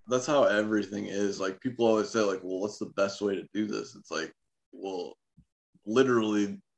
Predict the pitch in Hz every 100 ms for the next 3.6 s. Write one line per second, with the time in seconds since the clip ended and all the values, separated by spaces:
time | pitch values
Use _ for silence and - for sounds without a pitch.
0 | _ 107 113 101 104 98 98 101 101 98
1 | 95 101 101 98 95 87 101 113 98 95
2 | 95 95 107 107 101 95 95 95 - 107
3 | 117 117 107 110 101